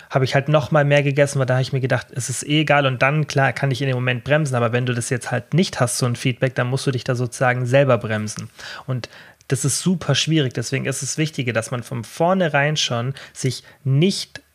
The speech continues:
so unter Druck setzt und nicht von sich Perfektion erwartet. Denn wenn du mal von dieser Perfektion abweichst, und das wird passieren, weil es ist unmöglich, dass du die Diät komplett perfekt durchziehst, ja, dass du nie von dem Plan abweichst. Klar, das kann schon passieren, aber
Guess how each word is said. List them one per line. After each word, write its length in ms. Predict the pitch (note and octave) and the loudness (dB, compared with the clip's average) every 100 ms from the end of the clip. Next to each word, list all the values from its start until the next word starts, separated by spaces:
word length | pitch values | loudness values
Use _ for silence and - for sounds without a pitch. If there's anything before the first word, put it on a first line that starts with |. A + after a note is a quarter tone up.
| - | -16
so 240 | - E3 | 0 2
unter 200 | F3 C#3+ | 2 0
Druck 220 | C3+ D#3+ | 0 0
setzt 300 | - C3+ C3+ | 0 -2 -4
und 160 | - C3+ | -6 -4
nicht 180 | D3 - | -4 0
von 140 | C#3+ | 0
sich 240 | C3 C#3 - | 0 -2 -4
Perfektion 680 | - - C3 - D3 C#3 - | -6 -4 -6 -2 0 0 -2
erwartet. 640 | A#2+ A#2 A2+ A2+ A#2+ - - - _ _ | -2 2 2 0 -6 -8 -16 -20 _ _
Denn 240 | C3+ B2+ A#2+ | 0 2 2
wenn 340 | E3+ A#3+ G3+ | 2 2 0
du 100 | C3+ | 0
mal 220 | A#2+ A2 | 0 0
von 160 | A2+ C3 | 0 -2
dieser 240 | B2+ C3 | 0 0
Perfektion 600 | A#2+ C3 - A#2+ - B2+ G#2+ | 0 -2 -2 -2 -2 -2 -2
abweichst, 640 | D#3+ D#3+ - A2+ G2+ - - | -4 -4 -4 -4 -4 -8 -8
und 160 | B2+ | -4
das 180 | B2 - | -4 0
wird 240 | E3+ - | 0 -2
passieren, 580 | - C3 - F3 D3+ A2+ | -4 -2 0 0 0 2
weil 120 | A#2+ | 0
es 100 | A#2 | 0
ist 140 | C#3 - | 0 -2
unmöglich, 560 | E3 D#3+ D#3+ D#3+ C#3 | -2 0 0 0 -2
dass 200 | - A#2+ | -2 -2
du 140 | - B2 - - - | -2 -4 -6 -18 -4
die 100 | C3+ | 0
Diät 360 | C3 C#3 D3 - - _ _ | 4 4 2 -2 -20 _ _
komplett 560 | - C#3 C3 - D3 - | -2 0 0 2 0 2
perfekt 480 | C#3 C3 C#3 - - | -2 2 0 0 0
durchziehst, 640 | C3+ A#2 - - G2+ - | 0 -2 -8 -10 -10 -2
ja, 140 | A2+ A#2 | 0 2
dass 180 | A#2+ | 0
du 160 | - B2 - - - | -2 -4 -6 -12 2
nie 380 | C#3 D3+ F#3 F3+ | 4 6 4 2
von 220 | - C#3 | 2 2
dem 160 | C3 | 0
Plan 340 | - C3+ B2+ A#2+ | 2 2 4 2
abweichst. 480 | B2+ A#2+ A2+ - - | 0 0 -4 -6 -2
Klar, 200 | C3 C3 | 2 2
das 140 | - | 2
kann 120 | C3 | -2
schon 180 | - C3 | 0 0
passieren, 280 | B2 C#3 C3 | 0 0 0
aber 240 | A#2+ A#2 | 0 0